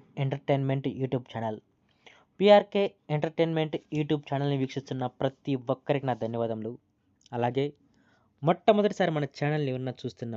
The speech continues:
వాళ్ళైతే దయచేసి సబ్స్క్రైబ్ చేసుకోండి. మనం పెట్టే ఈ చిన్న వీడియోకి just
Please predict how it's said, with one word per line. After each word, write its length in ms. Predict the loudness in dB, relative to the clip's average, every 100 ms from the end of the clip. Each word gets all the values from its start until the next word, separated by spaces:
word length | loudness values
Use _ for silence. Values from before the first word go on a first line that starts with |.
| -8
వాళ్ళైతే 360 | -10 -12 -14 -16 _ _ _ _ _ _ -8
దయచేసి 320 | -6 -2 -4 -4
సబ్స్క్రైబ్ 400 | -8 -8 -8 -8
చేసుకోండి. 460 | -12 -10 -12 -12 -16 _ _ _ _ _ _ _ _ _ _ -4 2
మనం 180 | 4 4 2
పెట్టే 280 | 2 2 0 -2 _ _ -2
ఈ 80 | 0
చిన్న 160 | 0 0 0
వీడియోకి 400 | 0 -2 -6 -12 -16 _ _ _ -10 2
just 200 | 2 0